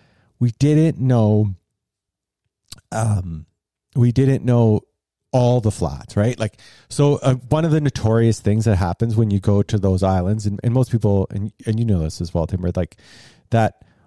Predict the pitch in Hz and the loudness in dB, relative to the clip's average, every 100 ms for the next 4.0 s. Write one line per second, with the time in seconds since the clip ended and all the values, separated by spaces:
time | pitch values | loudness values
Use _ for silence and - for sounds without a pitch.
0 | _ 123 151 147 135 151 143 143 127 - | _ 0 0 0 0 0 0 0 -2 -6
1 | - _ _ _ 131 127 - - 113 123 | -18 _ _ _ 0 0 0 -4 0 0
2 | 95 78 - 101 117 123 110 139 143 135 | 0 -2 0 0 2 2 2 2 2 2
3 | 110 110 110 - 92 - 80 - - - | 0 -2 -2 -2 -6 -4 -6 -6 -12 -20